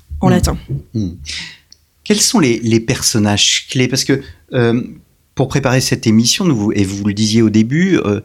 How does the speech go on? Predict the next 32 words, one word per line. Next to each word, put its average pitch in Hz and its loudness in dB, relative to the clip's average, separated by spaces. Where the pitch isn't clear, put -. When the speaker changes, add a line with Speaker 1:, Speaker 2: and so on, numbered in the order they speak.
Speaker 2:
on 117 -4
parle 117 -2
du 101 -6
quinzième, 127 0
euh, 104 2
du 101 -6
seizième 107 2
siècle. 165 -2
Euh, 101 0
c'est - -2
un 104 0
temps 113 2
extrêmement 110 4
long 180 4
au 104 0
regard 101 -2
de, 98 -6
de, 101 -6
de 98 -4
l'histoire 156 0
pour 175 0
u-, 107 4
une 110 6
institution. 110 -2
Speaker 1:
Oui, 226 6
mais 196 4
c'est - 0
une 185 2
nation 180 2
qui 269 -2
a 202 -2
perduré 202 4